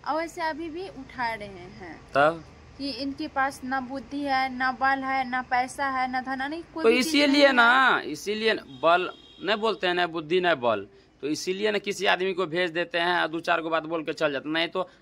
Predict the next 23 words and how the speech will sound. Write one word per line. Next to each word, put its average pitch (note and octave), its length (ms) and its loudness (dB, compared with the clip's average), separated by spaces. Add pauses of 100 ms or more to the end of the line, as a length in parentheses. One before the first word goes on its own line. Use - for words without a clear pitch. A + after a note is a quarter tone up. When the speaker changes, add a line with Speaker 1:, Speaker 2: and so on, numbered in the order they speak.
(200)
Speaker 2:
दोस्तों, G#3 320 0
आप G3 120 0
लोग G#3 140 2
बताइए, G3 240 0
आप F#3+ 180 2
लोग G3+ 140 -4
के G3+ 100 0
घर F3 200 -4
जाएगा F#3 340 2
कोई F#3 180 -6
बोलने F3 400 0
के - 140 -10
लिए, B2 300 -2
तो - 340 -14
आप C#3+ 100 0
Speaker 1:
तो C4 80 -6
Speaker 2:
लोग C4 100 -4
Speaker 1:
आप C#4+ 60 -12
Speaker 2:
क्या G3 120 2
Speaker 1:
लोग E3 80 -4
छोड़ D3 120 -6
Speaker 2:
कीजिएगा? A2 280 -8
Speaker 1:
दीजिए, - 180 -18